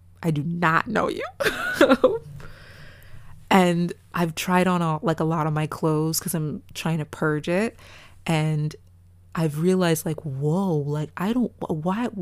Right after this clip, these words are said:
I didn't want this." And it's interesting to look back on the person I was who wanted that and why I wanted that and what I'm looking to now. I'm rambling a bit, but mindfulness has been really interesting. I've watched a few documentaries on Netflix,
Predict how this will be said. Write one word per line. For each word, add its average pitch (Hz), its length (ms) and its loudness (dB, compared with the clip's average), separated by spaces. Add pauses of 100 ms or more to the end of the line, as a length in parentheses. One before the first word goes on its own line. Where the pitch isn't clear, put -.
(140)
I 208 160 -2
didn't 214 240 0
want 170 340 -2
this." - 380 -2
And 185 80 2
it's - 340 -2 (120)
interesting 208 500 0
to 170 120 -2
look 165 260 -4
back 165 320 -6
on 165 380 -4 (320)
the 160 80 -8
person 190 340 0
I 160 80 2
was 160 420 -2
who - 120 -6
wanted 160 480 -2
that 208 340 -4
and 160 160 0
why 151 280 -2
I 185 100 -2
wanted 190 400 -2
that 202 340 -4 (760)
and 151 100 -2
what 165 100 2
I'm 160 140 2
looking 156 240 -2
to - 180 -2
now. 147 460 -4 (920)
I'm 156 180 0
rambling 151 400 0
a 143 60 -4
bit, 139 340 -4
but - 200 -2
mindfulness 151 640 -2
has 139 140 -8
been 147 340 -6
really 143 480 -4
interesting. 143 580 -8
I've 156 180 -6
watched 147 420 -8
a 165 40 -12
few - 200 -6
documentaries 151 760 -4
on 147 160 -4
Netflix, 151 520 -6